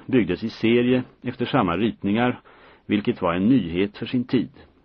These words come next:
Amiralitetskollegiet, som sedan Karl den elftes tid varit utlokaliserat till Karlskrona, flyttades sjuttonhundrasjuttiosex tillbaka till Stockholm,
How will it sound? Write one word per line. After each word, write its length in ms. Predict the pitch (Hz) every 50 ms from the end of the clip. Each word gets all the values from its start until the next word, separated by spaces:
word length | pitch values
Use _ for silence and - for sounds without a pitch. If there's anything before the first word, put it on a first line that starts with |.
| _ _ _ _ _ _ _ _ _ _ _ _ _ _ _ _ _
Amiralitetskollegiet, 1700 | - 120 123 127 123 123 123 127 127 127 - 170 147 131 135 - - - 123 123 139 156 170 160 127 95 82 76 - _ _ - - - -
som 280 | - 113 113 107 104 101
sedan 380 | - 139 104 92 95 95 95
Karl 220 | - - 98 98 95
den 140 | 107 110
elftes 480 | 127 135 113 87 - - - 135 135 -
tid 300 | - 101 92 90 80 82
varit 320 | 87 87 85 87 82 -
utlokaliserat 1080 | - 117 104 - - - - - 87 87 82 - 87 87 87 82 87 87 87 85 90 85
till 200 | - 87 82 80
Karlskrona, 760 | - - 82 82 80 - - - 127 127 101 87 92 110 127 123 - - - - - - - - _ _
flyttades 640 | _ - 170 151 - - 110 107 113 127 131 127 -
sjuttonhundrasjuttiosex 1300 | - - - 127 - - 113 113 120 123 123 123 107 123 123 123 127 120 - 123 120 104 - - -
tillbaka 540 | - - 127 120 101 101 104 110 - - 139
till 180 | 131 - 139 131
Stockholm, 580 | - - - - 131 - - - 87 69 -